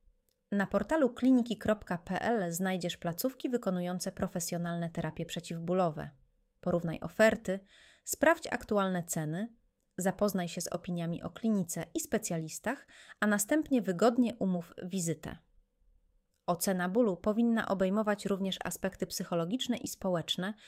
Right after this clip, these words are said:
które mogą wpływać na percepcję bólu przez pacjenta. Niezbędne jest tutaj zaangażowanie pacjenta w proces terapeutyczny oraz komunikacja dotycząca potrzeb i oczekiwań wobec leczenia.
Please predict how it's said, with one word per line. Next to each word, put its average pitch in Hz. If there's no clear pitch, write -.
które -
mogą 262
wpływać 208
na 190
percepcję 190
bólu 170
przez 165
pacjenta. 165
Niezbędne 190
jest 175
tutaj 185
zaangażowanie 180
pacjenta 185
w -
proces 185
terapeutyczny 175
oraz 302
komunikacja 220
dotycząca 190
potrzeb -
i -
oczekiwań 196
wobec 175
leczenia. 170